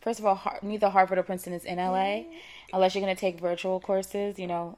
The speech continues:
Speaker 1: or whatever, like, remote courses, which
Speaker 2: I
Speaker 1: is a
Speaker 2: might
Speaker 1: thing
Speaker 2: take
Speaker 1: now.
Speaker 2: remote. I might actually
Speaker 1: Yeah.
Speaker 2: take remote courses.
Speaker 1: And then you also have to look to see if they have an arts program. But I love your, I love the fact that you're dreaming big. You have to dream big.
Speaker 2: And then I also wanna make my own animated series.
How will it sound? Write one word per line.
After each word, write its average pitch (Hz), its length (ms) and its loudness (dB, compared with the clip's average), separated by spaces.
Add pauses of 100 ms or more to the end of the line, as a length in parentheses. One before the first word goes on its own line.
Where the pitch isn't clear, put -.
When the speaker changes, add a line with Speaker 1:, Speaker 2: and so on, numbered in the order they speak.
Speaker 1:
or 175 220 -8
whatever, 175 420 -4
like, 170 280 -6 (200)
remote 175 320 -2
courses, 185 400 -2
which 170 120 -4
Speaker 2:
I 220 80 4
Speaker 1:
is 220 40 2
a - 40 4
Speaker 2:
might 233 120 6
Speaker 1:
thing 175 140 2
Speaker 2:
take 226 60 0
Speaker 1:
now. 226 140 2
Speaker 2:
remote. 190 240 0
I 214 160 2
might 208 300 2
actually 196 320 0
Speaker 1:
Yeah. 170 100 2
Speaker 2:
take 175 160 -4
remote 175 280 -6
courses. 180 220 0
Speaker 1:
And 214 160 6
then 208 140 0
you 208 80 0
also 208 240 6
have 214 180 8
to 214 60 -4
look 196 200 0
to 196 100 -6
see 202 160 -2
if 185 80 -2
they 190 80 0
have 185 160 0
an 175 80 -2
arts 170 300 -4 (180)
program. 170 520 -2
But 175 120 4
I 175 100 8
love 180 300 6
your, 190 260 4
I 196 120 8
love 185 440 8
the 190 80 -4
fact 175 300 0
that 180 160 -4
you're 175 80 -2
dreaming 165 380 -6
big. 131 300 -8
You 147 120 -8
have 170 260 -2
to - 80 -14
dream - 240 -10
big. - 260 -10 (120)
Speaker 2:
And 262 220 -2
then 247 180 -2
I 220 180 0
also 247 320 -2
wanna 233 300 -6
make 208 200 -10
my 196 180 -8
own 196 200 -6
animated 208 680 -10
series. 208 720 -14